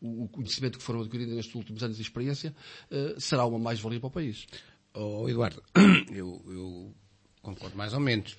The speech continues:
Speaker 2: que é, eh, o,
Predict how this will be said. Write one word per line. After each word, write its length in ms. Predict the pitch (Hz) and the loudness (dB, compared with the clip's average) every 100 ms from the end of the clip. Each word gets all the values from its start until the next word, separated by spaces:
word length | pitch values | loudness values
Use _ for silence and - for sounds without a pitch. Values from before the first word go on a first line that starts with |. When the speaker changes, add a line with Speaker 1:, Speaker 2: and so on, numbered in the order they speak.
| - - - - | -16 -16 -16 -14
Speaker 2:
que 180 | - 113 | -2 0
é, 240 | 92 95 - | 0 -2 -4
eh, 540 | 104 95 92 92 90 87 - - - - - - - _ - _ _ _ _ _ - | -2 -2 -2 -6 -8 -10 -10 -10 -10 -10 -12 -16 -20 _ -20 _ _ _ _ _ -18
o, 440 | - 113 104 95 | -10 -6 -6 -6